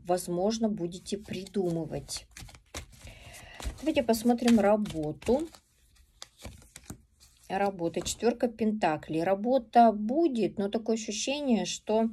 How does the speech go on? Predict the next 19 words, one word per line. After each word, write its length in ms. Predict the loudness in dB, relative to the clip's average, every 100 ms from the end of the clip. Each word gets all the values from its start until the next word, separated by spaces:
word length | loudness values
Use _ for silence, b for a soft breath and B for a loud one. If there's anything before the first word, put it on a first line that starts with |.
| B B B B B B B _ -12
м, 760 | -8 -6 -6 -4 -6 -6 -12 -18 _ _ _
во-первых, 400 | 2 6 4 4
сидячая, 680 | -4 0 2 2 2 0 0 -6 _
возможно, 880 | 2 2 4 4 4 2 -2 -2 -4
либо 280 | 0 2 4
неактивная, 1080 | 2 2 0 -2 -12 -8 -8 -6 -8 -8 -10 B B B
либо, 400 | 0 2 4 2
если 460 | 2 0 0 0
у 100 | -2 0
вас 360 | 0 0 -2
работа 420 | -6 -4 -4 -6
связана 680 | -10 -4 -2 -2 -4 -10 -10
с, 320 | -10 -10 -10 -8
э, 300 | -6 -4 -6
клиентурой, 760 | -4 -4 -4 -4 0 2 2 -4 B B B B B -10
м, 520 | -6 -4 -4 -6 0
активности 920 | 0 0 0 2 2 0 -4 -2 -2 -6 -20 -18 -18 -18 _ _ _ _
не 260 | -2 0 -2
вижу. 420 | -4 -6 -8 -12